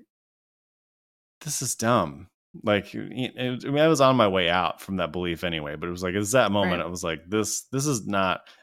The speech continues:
Speaker 1: it is more helpful for me to not believe this and to
Speaker 2: Mm-hmm.
Speaker 1: root out whatever the actual causes are to my anx-,
Speaker 2: Mm-hmm.
Speaker 1: anxious feelings or whatever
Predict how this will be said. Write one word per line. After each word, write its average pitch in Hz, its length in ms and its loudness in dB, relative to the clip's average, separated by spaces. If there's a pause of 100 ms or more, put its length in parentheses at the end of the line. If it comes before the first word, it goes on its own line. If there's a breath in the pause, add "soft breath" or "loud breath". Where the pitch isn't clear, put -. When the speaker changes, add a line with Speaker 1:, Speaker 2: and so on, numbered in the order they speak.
Speaker 1:
it 156 100 6
is 117 160 4
more 104 320 4
helpful 92 500 -2
for 90 160 -6
me 82 420 -6 (600)
to 85 180 -4
not 113 320 2
believe 92 360 -2
this 82 500 -6 (380)
and 190 160 -2
to - 120 -6
Speaker 2:
Mm-hmm. 185 520 -4
Speaker 1:
root 107 300 2
out 95 240 2
whatever 87 360 -4
the 80 160 -6
actual 80 340 -8
causes 82 500 -6
are 78 460 -4 (100)
to 82 120 -14
my 76 340 -10
anx-, 190 220 -2
Speaker 2:
Mm-hmm. 175 120 -6
Speaker 1:
anxious - 280 -8
feelings 76 380 -12
or - 60 -18
whatever - 380 -14